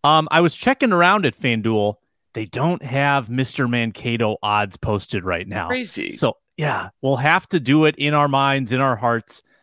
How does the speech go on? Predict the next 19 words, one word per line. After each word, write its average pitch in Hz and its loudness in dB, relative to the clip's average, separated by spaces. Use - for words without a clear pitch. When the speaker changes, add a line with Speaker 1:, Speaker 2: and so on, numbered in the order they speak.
Speaker 1:
Um, 117 0
I've, 135 -2
I 139 0
think 262 -4
there 262 4
are 226 6
a - 0
couple 175 -2
candidates 120 -4
right 104 0
now, 98 -2
and 131 -2
this 151 -4
is 175 0
a 156 2
question 131 -2
coming 117 -2
from 104 -2
at 139 0